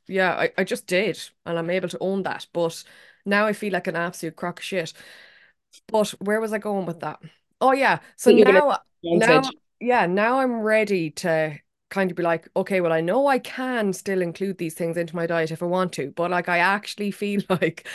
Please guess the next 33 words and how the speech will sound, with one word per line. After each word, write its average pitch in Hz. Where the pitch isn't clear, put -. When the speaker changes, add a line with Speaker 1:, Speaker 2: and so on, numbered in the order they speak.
Speaker 2:
Yeah. 175
Speaker 1:
I, -
I, 190
I 180
want 180
to 180
get -
back 175
into 160
eating 147
food 185
that 165
I 165
would 160
normally 165
eat," 151
because 170
the 175
way 190
I 214
was 190
eating 180
at 156
Christmas 170
was 160
not 160
how 156
I'd 147
normally 143
eat. -
Speaker 2:
No. 175
Speaker 1:
So 185
although 202